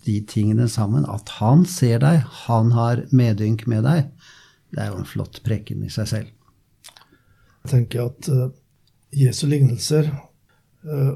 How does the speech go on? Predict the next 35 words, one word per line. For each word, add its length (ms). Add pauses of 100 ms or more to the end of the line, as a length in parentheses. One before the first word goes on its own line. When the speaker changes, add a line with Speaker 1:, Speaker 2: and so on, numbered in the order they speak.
Speaker 2:
ofte 800
ikke 580
blir 380 (260)
fullt 440
ut 180
forstått 500
hvis 160
en 80
ikke 160
tenker 340
over 180
at 80
det 120
er 160
Jesus 320
som 220 (420)
forteller 320
dem. 160 (1600)
Og 120
denne 180
lignelsen 480
her 100
tror 160
jeg 140
det 80
er 80
et 80
veldig 220
viktig 280
poeng, 300
altså 240
at 80
det, 220
det 160
er 100